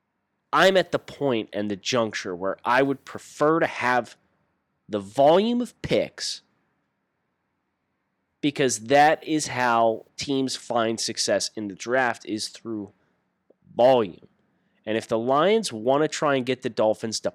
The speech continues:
pay through the nose to draft Tua and give up a bunch of picks, I'm, I'm gonna call their bluff. That's where I stand now. That's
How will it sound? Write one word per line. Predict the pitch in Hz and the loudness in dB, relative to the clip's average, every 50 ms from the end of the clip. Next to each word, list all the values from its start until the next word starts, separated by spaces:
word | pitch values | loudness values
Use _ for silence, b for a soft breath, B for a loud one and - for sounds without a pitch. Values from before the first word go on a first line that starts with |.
| _ _ | _ _
pay | - - - 135 143 147 160 | -12 -4 0 2 2 2 0
through | - - - - 127 131 135 135 | -2 -8 -14 -8 -4 -4 -2 -2
the | 127 127 | -2 -2
nose | 117 113 117 127 117 98 78 57 50 50 50 - - - - _ _ _ _ _ _ _ _ _ _ _ _ _ | -2 0 2 2 2 2 0 -2 -8 -12 -14 -14 -14 -14 -16 _ _ _ _ _ _ _ _ _ _ _ _ _
to | - 113 | -8 -8
draft | 101 - 110 113 117 120 123 123 120 - - - - _ _ | -6 -4 -2 0 2 2 2 0 -2 -6 -14 -20 -20 _ _
Tua | - - - - 214 220 175 101 - 53 - - - - _ _ _ _ _ _ _ _ _ _ _ _ _ _ _ _ | -8 -6 -4 -2 0 0 0 -2 -4 -8 -10 -14 -16 -20 _ _ _ _ _ _ _ _ _ _ _ _ _ _ _ _
and | 135 127 123 113 | -4 -4 -4 -2
give | 110 131 135 127 | 0 0 0 2
up | 127 123 117 - - - | 4 2 2 0 0 -2
a | 107 98 | -2 -2
bunch | 92 - _ 131 135 139 135 - - | -2 -4 _ 2 2 2 2 -2 -8
of | - _ | -8 _
picks, | - 139 135 143 - - - - - - - _ _ _ _ _ _ _ _ _ _ _ _ _ _ _ _ _ _ _ _ _ _ _ _ - | -2 0 0 0 0 -4 -10 -12 -12 -12 -14 _ _ _ _ _ _ _ _ _ _ _ _ _ _ _ _ _ _ _ _ _ _ _ _ -4
I'm, | 131 147 160 143 - _ _ _ _ _ _ _ _ _ _ _ _ _ _ _ _ | -4 -4 -4 -6 -10 _ _ _ _ _ _ _ _ _ _ _ _ _ _ _ _
I'm | - 151 | -2 0
gonna | 175 190 170 - | 2 2 0 0
call | - 165 156 156 | 2 4 4 4
their | 156 151 | 4 2
bluff. | 135 127 151 175 175 107 - - - - _ _ _ _ _ _ _ _ _ _ _ _ _ _ _ _ _ _ _ _ _ 117 | 0 2 2 2 2 2 0 -4 -12 -20 _ _ _ _ _ _ _ _ _ _ _ _ _ _ _ _ _ _ _ _ _ -4
That's | 120 143 156 170 175 - 170 | 0 2 2 2 2 0 0
where | 175 170 160 | 2 4 4
I | 147 151 | 4 4
stand | 147 - - - 147 135 131 123 | 2 0 -2 0 0 0 0 0
now. | 123 123 127 127 | 0 0 0 2
That's | 123 147 170 - - | 2 0 0 -2 -6